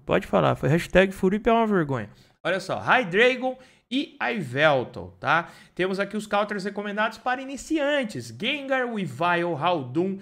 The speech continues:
Escavalier, o Escavalier,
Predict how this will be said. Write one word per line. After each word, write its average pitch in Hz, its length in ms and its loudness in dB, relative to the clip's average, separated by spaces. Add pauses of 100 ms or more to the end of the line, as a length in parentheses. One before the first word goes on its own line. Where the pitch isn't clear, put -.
(240)
Escavalier, 170 1000 -2
o 147 60 -6
Escavalier, - 1000 -10